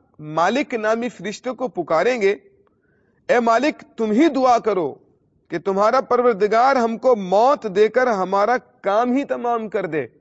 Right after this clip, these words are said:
اتنی تکلیف میں ہوں گے کہ وہ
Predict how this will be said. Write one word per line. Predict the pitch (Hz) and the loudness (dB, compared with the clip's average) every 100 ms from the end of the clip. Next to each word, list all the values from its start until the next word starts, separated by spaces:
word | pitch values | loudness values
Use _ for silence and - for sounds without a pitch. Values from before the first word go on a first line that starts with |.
| _ | _
اتنی | 170 - 240 | -18 -12 -10
تکلیف | 262 - 185 190 262 233 | -10 -10 -10 -8 -6 -6
میں | 240 | -4
ہوں | 220 170 | -4 -2
گے | 170 226 - _ _ _ _ _ _ _ | -4 -4 -8 _ _ _ _ _ _ _
کہ | - | -10
وہ | 185 226 262 | -4 2 2